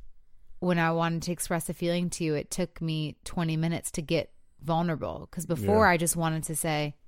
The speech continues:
Speaker 1: "Uh, aren't you gonna help with kids? You said you were gonna help with kids." You
Speaker 2: Yeah.
Speaker 1: know?
Speaker 2: Yeah.
Speaker 1: And that's what I wanted to say. But instead, I felt the feeling and was like, "What is this feeling?"
Speaker 2: Yeah.
Speaker 1: And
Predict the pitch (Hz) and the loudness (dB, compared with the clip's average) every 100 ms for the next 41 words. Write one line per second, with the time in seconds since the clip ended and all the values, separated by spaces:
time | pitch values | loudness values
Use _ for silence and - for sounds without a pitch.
0 | - _ _ - - 185 170 170 170 - | -20 _ _ -16 -2 2 2 0 -2 0
1 | 190 185 208 190 196 185 196 220 - 165 | 0 2 2 2 0 0 -2 -2 0 4
2 | 196 190 185 180 185 - 233 220 - - | 4 4 2 2 0 2 2 2 -2 -10
3 | - _ _ - - - - - 104 101 | -16 _ _ -20 -20 -20 -20 -10 2 6
4 | 98 131 196 202 - 101 98 101 95 _ | 8 8 6 2 -8 -6 0 0 -2 _
5 | - 190 185 175 - 190 - 180 156 151 | 0 2 2 2 4 4 4 4 4 2
6 | 160 233 240 - 165 156 139 214 208 - | 4 4 4 0 -2 2 2 0 -4 -16
7 | - - - 190 180 165 190 185 170 165 | -20 -8 2 4 4 2 4 4 4 0
8 | - - 170 165 185 175 - 151 185 170 | -4 -2 -2 0 2 2 0 -4 -2 0
9 | 151 151 170 165 160 170 151 156 185 226 | 0 -2 -2 -2 -2 -4 -2 2 6 6
10 | 190 160 151 - 139 127 147 202 220 - | 6 0 -2 -2 -2 -2 -2 -4 -6 -14
11 | - - 98 104 92 - - _ _ _ | -12 -6 -2 -2 -4 -10 -20 _ _ _
12 | _ - 196 202 180 170 | _ -2 2 4 2 0